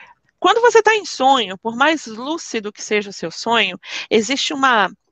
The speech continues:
parte que é muito mais controlada pelo seu inconsciente do que pelo consciente, ok?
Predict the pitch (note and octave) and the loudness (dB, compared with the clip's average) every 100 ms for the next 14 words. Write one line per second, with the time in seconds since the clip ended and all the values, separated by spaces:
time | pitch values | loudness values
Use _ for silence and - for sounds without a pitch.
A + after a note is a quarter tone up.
0 | _ - _ _ _ _ G3+ - - - | _ -20 _ _ _ _ 2 2 -2 -10
1 | - - - - _ _ _ _ _ - | -10 -10 -10 -18 _ _ _ _ _ -20
2 | - - - _ _ _ _ - - C4+ | -20 -20 -20 _ _ _ _ -14 0 0
3 | B3 A3 A3 C4 G#4+ F#4+ D4 C4 - - | 0 -4 -14 -12 -10 -4 -2 -2 -4 -12
4 | B3+ C#4 A#3 G3 A3 A#3 A3+ A3 G#3+ - | -12 -4 0 2 2 0 -4 -6 -6 -4
5 | A#3+ C4+ C4+ B3 B3+ - G#3+ F3+ A3+ C#4 | -4 -4 -8 -8 -8 -12 -12 -8 -8 -8
6 | - A#3+ - B3 A#3+ B3 A3+ A#3 - A3+ | -14 -14 -12 -4 -2 -2 -6 -8 -6 -6
7 | D#3+ D3+ D#3+ - - _ _ _ - - | -4 -8 -10 -12 -12 _ _ _ -20 -4
8 | G3 A3+ | 0 0